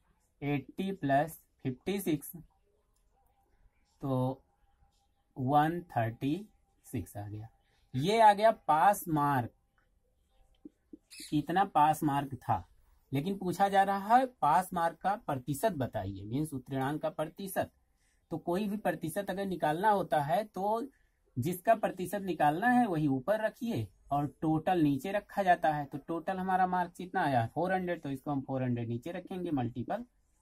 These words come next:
हंड्रेड, इसको, इसको कैंसिल कर दिए, फ़ोर थ्री जा और फ़ोर फ़ोर जा, इस तरह से इतना परसेंट आ गया पास मार्क। इससे निकाल सकते हैं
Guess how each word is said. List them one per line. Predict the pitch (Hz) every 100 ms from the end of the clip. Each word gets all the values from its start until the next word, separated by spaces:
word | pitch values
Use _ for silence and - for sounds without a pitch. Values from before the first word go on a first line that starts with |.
| _
हंड्रेड, | 147 165 190 190 - _ _ _
इसको, | 127 - 151
इसको | 143 - 139
कैंसिल | - 131 123 156
कर | 165 160
दिए, | 180 214 123 - _ _ _ _ _ _
फ़ोर | - 151 151
थ्री | - 139 180
जा | 202 240 247 _
और | - 135 127
फ़ोर | - 135 180
फ़ोर | - 123 98
जा, | 95 -
इस | 180 185
तरह | - 139
से | 123 156
इतना | 143 - 185 208
परसेंट | 208 135 120 120 120
आ | 110
गया | 120 147 _
पास | 120 131 156 -
मार्क। | 107 95 104 - _ _ _ _ - - - _ - - - _ -
इससे | 123 196
निकाल | 208 214 214
सकते | 214 202 214
हैं | 196 190